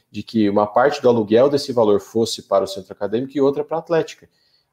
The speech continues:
Então, ter o C N P J possibilita receber essa grana, né? Então, isso é importante, é, é, é bacana que vocês tenham essa consciência e,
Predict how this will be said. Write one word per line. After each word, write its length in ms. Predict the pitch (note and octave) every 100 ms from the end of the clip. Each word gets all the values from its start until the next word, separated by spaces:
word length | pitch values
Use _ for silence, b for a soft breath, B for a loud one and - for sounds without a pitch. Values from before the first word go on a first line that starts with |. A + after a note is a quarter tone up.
| -
Então, 220 | G#2+ G2
ter 220 | - C#3
o 40 | G#3
C 140 | E3
N 80 | C3+
P 140 | A#2
J 200 | G#2 D#3+
possibilita 480 | D#3+ B2+ B2 C#3 C3
receber 640 | D3 C#3+ E3 B2 D#3 B3+
essa 240 | E3+ - A2+
grana, 380 | G#2 G2 F#2 - _ _ _ _
né? 180 | F#2+
Então, 240 | F#2 - G#2
isso 420 | G#2 A#2+ - D#3
é 200 | D3 B2+
importante, 800 | F3 - D3+ - A2 G#2 G2+ F#2+
é, 400 | F#2 F#2 F#2 F#2+
é, 20 |
é 40 | F#2+
bacana 340 | G#2 - C#3
que 60 | D#3+
vocês 200 | C#3+ -
tenham 140 | -
essa 160 | A#2 A2+
consciência 680 | - G#2 - G2 G#2 A2+ C3
e, 720 | B2 A#2+ A2 - F2+ F2+ F2